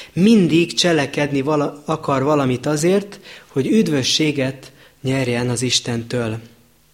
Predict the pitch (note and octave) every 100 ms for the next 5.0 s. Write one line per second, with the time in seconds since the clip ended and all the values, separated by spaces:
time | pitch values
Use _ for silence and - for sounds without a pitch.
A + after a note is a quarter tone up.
0 | _ _ _ - D#3+ C#3+ - F#3 F3 -
1 | C#3+ C#3 C3+ - D3+ C3+ B2 B2 B2+ A#2
2 | D3 C3 B2+ B2+ - - - - - -
3 | - - A#2+ A#2+ - D#4+ B2+ A#2+ B2 B2+
4 | A#2 A2+ B2+ A#2 A2 G2+ - G#2+ A2 -